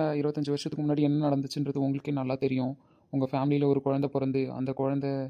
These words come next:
இறந்துட்டதா, ஒரு குழந்தை மட்டும் இருக்குன்ற மாதிரிலாம் பிரச்சனை நடந்துட்டு இருந்துச்சுல்ல? சார், இறந்து போகல, யாரோ மாத்தி வச்சுட்டாங்க. இறந்து போன குழந்தைய எங்ககிட்டயும்,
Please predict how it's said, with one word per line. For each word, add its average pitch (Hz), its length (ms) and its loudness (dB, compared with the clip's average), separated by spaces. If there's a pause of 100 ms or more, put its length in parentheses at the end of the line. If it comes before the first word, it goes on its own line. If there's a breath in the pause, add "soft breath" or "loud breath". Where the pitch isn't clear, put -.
(640)
இறந்துட்டதா, 139 640 -2
ஒரு 139 180 -2
குழந்தை 143 260 -2
மட்டும் 139 240 -2
இருக்குன்ற 139 360 -4
மாதிரிலாம் 135 440 -2
பிரச்சனை 139 280 -4
நடந்துட்டு 135 380 -4
இருந்துச்சுல்ல? 131 380 -6 (1160)
சார், 143 400 -2 (100)
இறந்து 160 360 4
போகல, 127 440 4 (120)
யாரோ 131 380 0 (100)
மாத்தி 147 380 -2
வச்சுட்டாங்க. 127 560 -2 (140)
இறந்து 147 320 -2
போன 131 240 0
குழந்தைய 127 420 -2 (100)
எங்ககிட்டயும், 127 720 -4